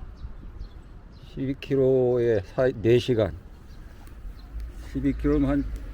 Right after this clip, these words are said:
세 시간이면 돌 것 같아요. 세 시간, 십이 킬로. 빨리 걸으면 한 두 시간, 천천히 걸으면 한 세 시간, 세 시간 정도에서 오늘 가볍게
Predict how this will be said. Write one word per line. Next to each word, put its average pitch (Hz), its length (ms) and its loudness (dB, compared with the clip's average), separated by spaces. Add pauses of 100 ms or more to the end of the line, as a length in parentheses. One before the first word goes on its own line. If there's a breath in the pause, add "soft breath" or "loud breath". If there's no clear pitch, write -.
세 151 260 0
시간이면 151 640 0
돌 131 140 -4
것 131 120 -8
같아요. 117 240 -6 (200)
세 113 100 -8
시간, - 160 -8 (1200)
십이 117 220 -8
킬로. 98 160 -10 (1120)
빨리 147 220 0
걸으면 139 360 2
한 127 140 0
두 127 60 -2
시간, - 280 0 (1080)
천천히 143 400 0
걸으면 131 300 -2
한 117 220 -4
세 127 100 -6
시간, 101 260 -8 (1300)
세 131 100 -8
시간 135 300 -2
정도에서 127 340 -6
오늘 120 180 -8
가볍게 117 440 -6